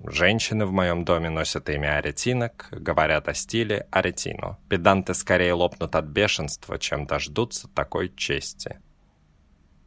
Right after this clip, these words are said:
И, как видно, из-за своего статуса Пьетро было позволено несколько больше,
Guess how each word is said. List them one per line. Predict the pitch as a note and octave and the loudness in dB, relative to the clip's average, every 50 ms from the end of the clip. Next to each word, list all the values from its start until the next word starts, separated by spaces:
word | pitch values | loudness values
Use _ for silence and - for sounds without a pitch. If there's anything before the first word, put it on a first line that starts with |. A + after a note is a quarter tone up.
| _ _ _ _ - | _ _ _ _ 0
И, | A#2 A#2 B2+ | 2 4 4
как | B2 - G#2+ F#2+ F#2+ - - - | 4 4 4 4 4 4 -2 -6
видно, | E2 D#2 F2+ G2 F#2+ G2 F2+ E2+ D#2+ D#2+ D#2 | 2 2 4 4 4 2 2 2 2 2 0
из-за | E2 D2+ - - D2 F2 D#2+ D2+ | -2 -2 -4 -2 2 2 2 2
своего | - - - F2 F2 F2 F2 E2+ | 0 -2 0 2 2 4 4 2
статуса | - - - - - A2+ A#2 A2 - - D2+ - - - D#2 D2 C#2+ D2 - - | 0 -2 -6 4 6 6 6 6 4 -4 -6 -6 -4 -2 -2 -2 -2 -4 -4 -4
Пьетро | G2+ E2+ E2 F#2+ G2+ G2+ - - A2 G2 F#2 F2+ | -4 0 4 6 6 6 6 4 2 4 4 4
было | E2+ F2+ F2 E2+ E2+ | 4 2 0 0 0
позволено | E2 - F2+ E2 D2+ E2 F#2 F#2 F2 F2+ F2 E2+ E2+ | 0 2 0 0 0 2 2 4 4 2 0 -2 -4
несколько | E2+ E2+ F2+ F#2+ G2+ G2+ - - - - F#2+ F2+ - - F#2 E2+ | -4 -2 0 0 0 0 -2 -6 -4 -2 -2 -2 0 0 -2 -2
больше, | D#2 D#2 F2 E2+ D#2 C#2+ C2+ - - - - - - - - | 0 2 2 2 2 2 -2 -6 -6 -6 -6 -6 -8 -8 -10